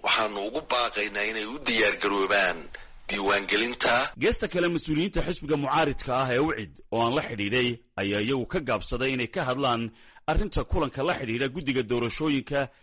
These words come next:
Speaker 2: iyo xisbiyada, waxaana ay sheegeen keliya in ay ka wada hadleen arrinta diiwaangelinta ee bilaabmi doonta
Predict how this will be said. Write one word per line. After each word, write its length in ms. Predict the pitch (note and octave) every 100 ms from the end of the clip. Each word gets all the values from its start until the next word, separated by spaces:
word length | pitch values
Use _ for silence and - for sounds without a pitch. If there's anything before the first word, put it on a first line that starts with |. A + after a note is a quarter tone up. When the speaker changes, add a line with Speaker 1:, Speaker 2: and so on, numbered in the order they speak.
| _ _
Speaker 2:
iyo 460 | G#3 D3 B2 A2 F#2+ -
xisbiyada, 640 | C#3+ C#3+ - G#2 B2 A#2+ A#2+ -
waxaana 260 | - A#2
ay 120 | B2
sheegeen 360 | G#2+ A#2+ G#2+ A2+
keliya 460 | - D3+ G#2 B2 A#2 - -
in 120 | E3+ G3
ay 180 | C#3+ C3+
ka 120 | G#3
wada 200 | D#3 B2
hadleen 320 | A#2 C3+ C3 B2+
arrinta 320 | A#2+ E3 -
diiwaangelinta 840 | G#2 A#2 A#2+ A#2 B2+ F3+ - F#2 A#2
ee 260 | D3+ C3 G#2+ - -
bilaabmi 380 | C3 C#3+ C#3+ B2
doonta 400 | G#2+ G#2 -